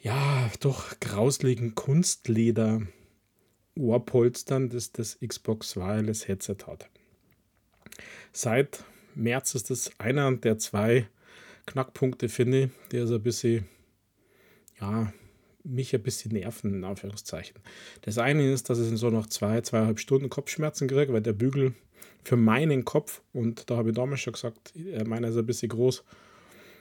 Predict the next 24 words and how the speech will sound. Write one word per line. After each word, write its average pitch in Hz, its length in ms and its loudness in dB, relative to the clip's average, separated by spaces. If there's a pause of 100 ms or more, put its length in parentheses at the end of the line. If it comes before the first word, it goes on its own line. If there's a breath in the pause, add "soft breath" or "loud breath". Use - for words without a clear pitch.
(260 loud breath)
vielleicht 110 380 -2
liegt's 127 240 0
an 117 80 2
meinem 127 220 2
Kopf, - 340 -2 (140)
aber 123 140 -4
ich 113 60 -4
kriege 120 140 0
ein 113 60 0
bisschen 113 240 -4
Kopfschmerzen, 131 600 -2
so 117 140 2
nach 117 220 2
zwei, 120 260 0
zweieinhalb 113 420 0
Stunden, 117 440 0
drei 110 240 -2
Stunden. 135 340 0 (520 loud breath)
Und 123 160 2
jetzt 127 340 2
dieser 120 240 2
Tage 120 320 0
im 113 100 2
Sommer 110 360 2